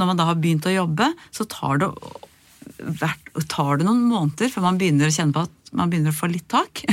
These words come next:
<laughs> på hva, kjenne seg selv igjen litt fra den man var før. Og når barnet da begynner i barnehage, eh, for eksempel rundt, rundt året, så kan det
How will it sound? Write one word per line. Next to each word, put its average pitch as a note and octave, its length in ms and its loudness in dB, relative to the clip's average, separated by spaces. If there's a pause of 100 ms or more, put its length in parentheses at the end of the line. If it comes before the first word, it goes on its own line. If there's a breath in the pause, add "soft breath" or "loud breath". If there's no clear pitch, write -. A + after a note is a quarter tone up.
(200)
<laughs> - 340 -16
på G#3+ 160 4
hva, - 160 -4 (160)
kjenne F3+ 240 0
seg F#3 160 0
selv F3 160 2
igjen F3 160 2 (240)
litt A3 100 -2
fra G3+ 200 -2
den F3+ 100 0
man F#3 160 2
var F#3 100 -2
før. C#4 220 -2 (560 loud breath)
Og A#3 140 0
når G#3+ 100 0
barnet F3+ 260 2
da F3+ 120 2
begynner F3+ 240 0
i - 20 0
barnehage, D#3+ 560 4 (720 loud breath)
eh, G#3 560 0
for G#3 80 0
eksempel G3 480 -2
rundt, G3 240 -2
rundt G3 320 -2
året, F#3+ 400 2 (240 loud breath)
så - 240 0
kan G#3 160 2
det G3+ 80 4